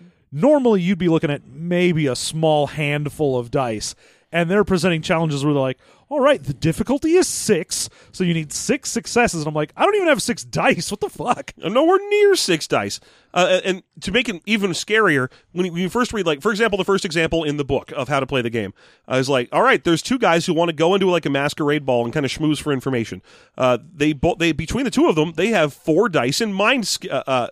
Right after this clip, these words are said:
Speaker 2: scenes. It's like, "Oh, wait, are they starting characters? Do they both put both their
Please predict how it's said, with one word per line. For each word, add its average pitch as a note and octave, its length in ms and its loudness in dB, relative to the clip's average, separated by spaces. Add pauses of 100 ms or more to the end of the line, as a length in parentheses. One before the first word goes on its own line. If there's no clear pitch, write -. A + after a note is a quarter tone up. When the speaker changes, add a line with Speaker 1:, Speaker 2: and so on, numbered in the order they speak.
(120)
Speaker 2:
scenes. G2+ 500 -2 (320)
It's C#3 140 -6
like, C3+ 100 -6
"Oh, D#3 140 2
wait, B2 280 -2
are C3 100 -2
they D3 100 0
starting D#3 320 0
characters? D3+ 340 0
Do C#3+ 100 -6
they B2+ 60 -2
both B2+ 480 -2
put D#3+ 320 -2
both C3+ 260 0
their C#3 260 2